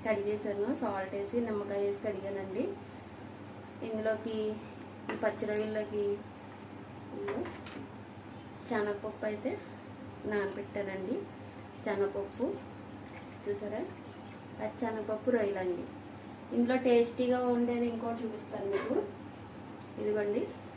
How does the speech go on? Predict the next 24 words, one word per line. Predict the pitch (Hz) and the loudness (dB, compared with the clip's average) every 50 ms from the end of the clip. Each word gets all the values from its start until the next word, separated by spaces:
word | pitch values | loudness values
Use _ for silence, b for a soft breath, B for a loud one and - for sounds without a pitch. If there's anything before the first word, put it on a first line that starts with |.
| - 208 | -2 2
రెండు | 208 208 202 202 202 | 2 4 6 4 4
ఉల్లిపాయలు | 202 - 202 196 202 - | 2 2 -2 -2 0 0
కట్ | 220 208 - - 208 | 0 0 0 0 0
చేశాను, | 202 202 - 208 202 214 247 349 370 - - - - - - - - - - - - | 0 0 0 0 2 2 2 2 0 0 -4 -8 -10 -12 -12 -12 -12 -12 -10 -6 -4
పచ్చిమిరపకాయలు, | 214 208 - - 214 208 196 196 196 202 202 202 202 247 - - - - - - - - - - - - - - - - - - - - - - - - - - - - - - - - - - - - - - - - 214 202 | -4 -4 -2 0 2 2 2 2 2 0 0 2 2 2 2 2 0 -4 -8 -12 -12 -12 -12 -12 -12 -12 -12 -12 -12 -12 -12 -12 -12 -12 -12 -12 -12 -12 -12 -12 -12 -12 -12 -12 -12 -12 -10 -10 -10 -10 -10 -10 -6 -4 -2 -2
ఒక | 208 - 220 | 0 0 0
టమాటా, | 196 - - - - - 202 269 403 - - - - - - - - - - - - - - - - - - - - - - - - | 0 0 -2 -2 0 2 2 2 2 0 -4 -8 -12 -12 -12 -12 -12 -12 -12 -12 -12 -12 -12 -12 -12 -12 -12 -12 -12 -12 -10 -8 -6
ఇదిగో | - 196 190 214 285 359 - - - - - - - - | -4 -2 0 0 0 -2 -2 -8 -12 -12 -12 -12 -10 -4
సన్నగా | 214 208 208 202 202 202 202 | -2 0 0 2 2 0 0
తరుక్కున్న | 202 202 190 - - - 202 220 247 247 | 0 -2 -2 -2 -4 -4 -2 0 2 4
మామిడికాయ | 226 202 190 185 185 180 - 190 185 | 4 2 2 2 0 0 0 0 0
ముక్కలు. | 180 175 - - 175 170 - - - - B B B B B B - | 0 0 -2 -4 -6 -8 -8 -8 -10 -12 B B B B B B -2
మనం | - 208 214 214 | 0 0 2 2
పులప | 220 220 208 202 202 214 220 214 214 | 2 2 2 4 4 2 2 4 4
అవసరం | 214 214 208 233 214 202 196 | 2 2 2 0 0 0 0
లేదండి, | 190 185 - 190 185 185 190 190 | 0 -2 -2 -2 -2 -2 -2 -2
మామూలుగా | 185 180 185 190 196 202 208 214 | 0 0 0 0 0 0 0 2
మామిడికాయ | 208 196 185 185 185 - 202 196 | 2 2 2 2 0 -2 -2 -2
వేసుకుంటే | 196 - - - 190 180 233 240 233 | -4 -4 -6 -6 -4 -2 -2 0 0
టేస్టీగా | 220 202 190 185 - - 190 196 190 190 | 0 0 -2 -4 -6 -6 -4 -4 -2 -2
ఉంటుంది, | 190 185 180 185 180 185 240 262 - | -2 -2 -2 -4 -2 0 0 2 2
చాలా | 247 208 190 196 196 196 | 0 0 0 -2 -2 -2
బాగుంటుంది | 190 190 185 185 185 180 - - | -2 0 0 -2 -2 -2 -4 -4
కూడాను. | 196 190 185 185 185 185 214 | -4 -4 -2 0 2 4 4